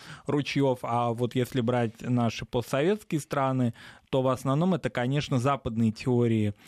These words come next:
а, колониализма, которые очень хорошо вошли в обиход западных университетов, когда Британия у нас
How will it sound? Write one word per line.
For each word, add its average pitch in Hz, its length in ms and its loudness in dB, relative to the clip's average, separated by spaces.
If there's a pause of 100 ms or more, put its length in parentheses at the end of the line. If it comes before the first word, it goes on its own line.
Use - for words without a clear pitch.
(260)
а, 110 300 2
колониализма, 135 880 2
которые 117 720 2
очень 110 320 0
хорошо 120 440 -2
вошли 110 460 -2 (320)
в 117 80 -2
обиход 113 440 -2
западных 110 540 -2
университетов, 139 920 0
когда 117 320 -2
Британия 123 560 -2
у 110 100 0
нас 104 340 -4